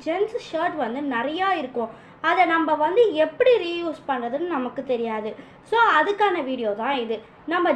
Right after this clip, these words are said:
ஜென்ஸ் ஷர்ட்டை வச்சு என்னென்னலாம் நம்ம வீட்டுக்கு ரீயூஸ் பண்ணலாம் தான் இந்த வீடியோல நாம பார்க்க போறோம். So, வீடியோவை ஸ்கிப் பண்ணாம பாருங்க. உங்களுக்கு ரொம்பவே, நான் சொல்ற பத்து டிப்ஸ்ல எதனா ஒரு டிப்ஸாவது உங்களுக்கு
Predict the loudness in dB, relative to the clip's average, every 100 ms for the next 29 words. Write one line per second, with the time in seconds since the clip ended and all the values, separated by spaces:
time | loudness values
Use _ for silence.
0 | 2 2 2 2 -2 0 0 0 -2 -6
1 | -4 0 2 2 2 0 -2 -2 -2 -4
2 | -6 -8 -6 -4 -4 -4 -4 -4 -4 -4
3 | -2 -2 -2 -2 -2 -2 -4 -6 -8 -10
4 | -6 -6 0 0 0 -4 -6 -4 -4 -6
5 | -20 -20 0 4 4 4 -2 2 4 4
6 | 2 -2 -4 2 2 2 0 -2 -2 -2
7 | -2 -2 0 0 0 0 0 -2 -4 2
8 | 4 4 2 0 -4 -2 -2 2 2 4
9 | 2 2 -4 -4 -6 -10 -6 -2 0 2
10 | 2 2 2 4 2 2 0 -4 -8 -2
11 | 0 2 2 0 -2 -2